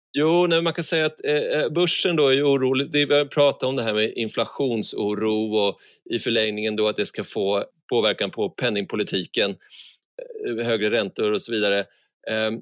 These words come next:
man kan s-, eh, E C B skrev upp då sin inflationsprognos, men, men det var egentligen ett lugnande besked eftersom de skriver upp då till en och en halv procent i år från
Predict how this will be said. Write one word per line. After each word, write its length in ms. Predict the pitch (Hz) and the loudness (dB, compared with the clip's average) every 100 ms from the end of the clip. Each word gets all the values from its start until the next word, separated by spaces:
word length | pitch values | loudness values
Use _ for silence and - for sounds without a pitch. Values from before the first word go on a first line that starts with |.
| - | -6
man 100 | 131 | -4
kan 100 | 143 | -4
s-, 240 | - - | -4 -4
eh, 460 | 135 123 123 - 156 | -2 -2 -2 -2 0
E 60 | |
C 100 | 131 | 0
B 200 | 143 160 123 | 0 0 -2
skrev 300 | - 165 160 | -4 -2 2
upp 180 | 208 214 | 0 0
då 100 | 165 | -4
sin 160 | 135 135 | -2 -4
inflationsprognos, 1300 | 135 139 - 185 147 - 143 131 190 233 113 - - | -4 -4 -2 -2 -2 -4 -4 0 0 2 0 -2 -4
men, 240 | 127 135 - | -4 -4 -6
men 340 | 139 139 104 - _ _ _ - | -6 -6 -10 -16 _ _ _ -4
det 140 | 147 | -2
var 200 | 151 160 | 2 2
egentligen 440 | 165 175 180 180 170 | 4 2 0 -2 -4
ett 140 | 156 | -2
lugnande 520 | 156 185 139 135 160 | 0 0 0 -2 0
besked 440 | 180 151 143 123 120 | -2 -2 0 0 0
eftersom 400 | 120 127 131 123 | -4 -4 -2 -2
de 100 | 120 | -2
skriver 340 | - 139 139 | -2 0 2
upp 160 | 160 160 | 0 -2
då 180 | 123 117 | -2 -2
till 280 | - 120 110 | -2 -6 -4
en 160 | 113 120 | -2 -2
och 60 | |
en 60 | 113 | -4
halv 300 | 110 135 139 | -4 -2 -2
procent 400 | 139 123 113 95 | -4 -2 -4 -2
i 80 | 113 | -2
år 240 | 104 98 | 0 0
från 300 | 95 110 95 | 0 -2 -2